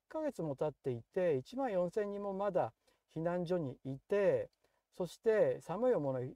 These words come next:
をしてる人たちが大勢いるわけですよね。まず、そこをですね、直すべきだと。本当に、あの、ほ-、北陸ゴートゥーとか、その観光客向け、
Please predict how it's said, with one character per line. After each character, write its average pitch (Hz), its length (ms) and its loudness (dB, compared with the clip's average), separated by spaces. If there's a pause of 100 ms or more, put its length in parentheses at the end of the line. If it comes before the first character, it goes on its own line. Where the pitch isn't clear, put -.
を 135 100 -2
し - 100 -12
て 120 140 -6
る 156 240 -2 (160)
人 139 240 -4
た 123 100 -4
ち 120 120 -10
が 110 120 -6
大 165 240 0
勢 240 240 2
い 240 40 -4
る 240 120 0
わ 240 120 0
け 185 100 -2
で - 100 -6
す - 120 -18
よ 113 120 -14
ね。 110 180 -20 (1300)
ま 233 220 2
ず、 208 420 4 (1120)
そ 180 120 -2
こ 285 200 2
を 285 60 6
で 190 120 4
す 135 160 -8
ね、 131 320 -2 (2000)
直 151 280 2
す 165 140 -6
べ 170 120 0
き 135 140 -10
だ 113 140 -4
と。 107 160 -6
本 156 200 -6
当 160 120 -2
に、 156 300 -4
あ 139 120 -6
の、 127 120 -4
ほ-、 127 180 -8 (440)
北 170 120 -2
陸 143 180 -6
ゴ 165 220 2
ー - 20 0
ト 202 140 -2
ゥ 190 60 4
ー - 20 -4
と 131 120 -10
か、 117 280 -6
そ - 120 -8
の 131 100 -4
観 156 200 -4
光 160 220 -2
客 147 220 -6
向 147 140 -4
け、 170 220 0